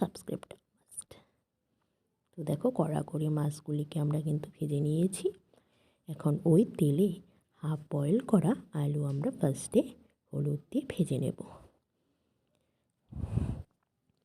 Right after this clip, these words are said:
পরে যাতে আমরা ঝোলে ব্যবহার করতে পারি। আমি আজকে কারিতে আলু একটু দেব। তোমরা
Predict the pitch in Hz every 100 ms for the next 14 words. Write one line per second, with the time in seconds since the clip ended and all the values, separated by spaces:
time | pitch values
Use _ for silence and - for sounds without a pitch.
0 | _ 156 160 151 151 147 294 202 180 175
1 | - 143 214 - - 170 139 - 131 135
2 | - - 147 - - - 156 _ _ _
3 | _ - 160 151 156 - - _ - 143
4 | 214 262 196 349 - 143 143 143 - -
5 | 427 - 180 143 - - - - - _
6 | 170 151